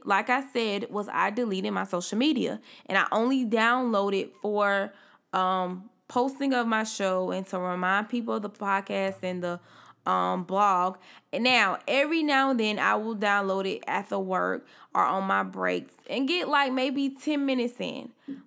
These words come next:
But the days of just sitting on social media for thirty, forty-five minutes and just wasting time, nobody got time for that no more. Especially this is the last quarter of the game, y'all.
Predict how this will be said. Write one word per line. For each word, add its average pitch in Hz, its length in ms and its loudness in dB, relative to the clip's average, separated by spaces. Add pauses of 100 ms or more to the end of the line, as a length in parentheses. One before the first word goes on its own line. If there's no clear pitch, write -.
But 202 340 -2
the 226 120 -2
days 254 360 0
of 262 100 -4
just 254 200 -2
sitting 262 220 -2
on 240 100 0
social 233 340 -2
media 226 360 0
for 202 160 -4
thirty, 208 640 -2 (100)
forty-five 214 640 0
minutes 214 420 -2
and 180 220 -6
just 190 220 -8
wasting 190 400 -4
time, 202 440 0 (380)
nobody 381 300 2
got 359 180 2
time 359 160 2
for - 80 -6
that 233 140 0
no 196 80 0
more. 175 360 -6 (400)
Especially 311 460 0
this 320 180 -2
is 302 100 -6
the 277 100 0
last 240 480 2
quarter 240 560 0 (100)
of 233 160 -2
the 220 80 0
game, 202 480 0
y'all. 180 420 2